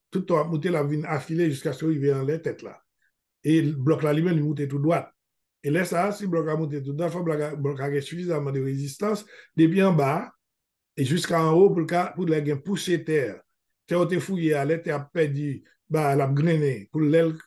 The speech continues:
camper des blocs là, pour ne pas fermer le bloc là. Donc, ça, c'est toute question technique, ça, yo, pour, et, ou gagner accompagnement du ministère de l'Agriculture qui pour aider, que, corriger, si gain, bah, qui pour corriger, améliorer ça, qui pour améliorer, et puis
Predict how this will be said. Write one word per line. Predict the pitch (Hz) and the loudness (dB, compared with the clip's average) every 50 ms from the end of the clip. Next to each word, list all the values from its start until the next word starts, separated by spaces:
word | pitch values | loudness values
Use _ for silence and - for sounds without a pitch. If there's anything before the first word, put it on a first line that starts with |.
| _ | _
camper | - - 180 165 160 156 | -12 -10 -8 -6 -4 -2
des | 156 151 143 | -2 -2 -2
blocs | 135 131 127 | -2 -4 -4
là, | 143 165 | -4 -4
pour | 151 143 | -4 -4
ne | 131 | -4
pas | 127 139 - | -4 -6 -6
fermer | - 147 139 135 | -6 -6 -6 -6
le | 135 | -6
bloc | 120 107 104 - - | -6 -8 -10 -12 -16
là. | 95 - - _ _ _ _ _ _ | -18 -18 -20 _ _ _ _ _ _
Donc, | 135 139 143 | 0 0 0
ça, | 139 - 180 175 180 170 | 0 0 0 0 0 2
c'est | - 180 160 135 | 0 -2 -2 0
toute | - 196 - - _ | -2 -6 -6 -8 _
question | - 208 180 - 180 165 135 | 0 0 2 2 2 0 2
technique, | 165 156 143 160 147 135 | 0 -2 -2 -4 -6 -4
ça, | - 139 127 131 | -4 -4 -2 -2
yo, | 151 196 240 - - _ _ _ _ _ _ _ | -2 -2 -4 -8 -14 _ _ _ _ _ _ _
pour, | - 170 170 165 165 175 170 | 2 2 4 6 4 4 4
et, | - 165 165 | 4 2 4
ou | 165 147 156 | 4 2 2
gagner | 151 156 147 143 147 165 185 208 | 2 2 2 2 2 0 0 -2
accompagnement | 196 151 139 - 175 165 139 170 165 156 139 151 165 185 180 | -2 -4 -6 -4 -6 -4 -2 0 0 0 0 0 -2 -2 -2
du | 156 143 151 143 | -2 -2 -2 -2
ministère | 147 170 180 160 139 160 147 | -2 -2 -4 -4 -4 -4 -2
de | 143 | -2
l'Agriculture | 143 135 139 135 131 135 135 - - 160 190 202 214 202 - - - _ _ _ _ | -2 -2 -2 -4 -4 -8 -12 -10 -6 -2 0 0 0 -2 -6 -14 -20 _ _ _ _
qui | - 139 | -6 -2
pour | 123 160 190 208 - - | 0 0 0 0 0 2
aider, | 170 165 151 135 127 139 165 175 180 180 175 | 2 4 4 4 4 4 6 6 6 4 0
que, | - 180 170 185 - - | -4 -4 -4 -4 -6 -10
corriger, | 143 135 175 180 175 170 160 139 135 175 196 196 | -6 2 4 4 6 6 4 2 2 2 2 2
si | - 175 | 0 -2
gain, | 156 151 151 151 | -2 0 0 0
bah, | 156 147 143 | 0 0 -2
qui | 135 131 135 | -2 -4 -6
pour | 135 135 127 | -8 -6 -4
corriger, | 131 139 135 131 127 131 151 185 208 214 - _ _ _ _ _ | -2 -2 -2 -2 -2 -4 -2 -2 -4 -6 -10 _ _ _ _ _
améliorer | 165 175 170 170 170 170 175 170 156 | -2 0 2 2 4 4 4 4 4
ça, | 135 156 147 | 2 -2 -4
qui | 143 139 143 | -4 -4 -4
pour | 135 131 147 135 | -4 -4 -6 -4
améliorer, | 135 135 135 135 135 135 151 185 190 | -4 -6 -4 -4 -4 -2 0 0 0
et | 160 | 0
puis | 135 139 175 202 202 196 | -2 -6 -8 -10 -10 -12